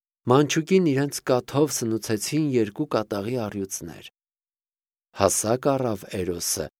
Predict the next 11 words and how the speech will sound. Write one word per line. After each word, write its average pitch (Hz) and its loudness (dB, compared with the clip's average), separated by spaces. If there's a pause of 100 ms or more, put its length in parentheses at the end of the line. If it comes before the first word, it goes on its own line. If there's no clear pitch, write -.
և 113 4
ահա 101 2
գեղեցկատես 110 0
պատանյակը 120 0
թևածում 110 0
է 113 2
աշխարհով 107 0
մեկ 135 2
և 117 6
իր 113 0
նետերով 123 4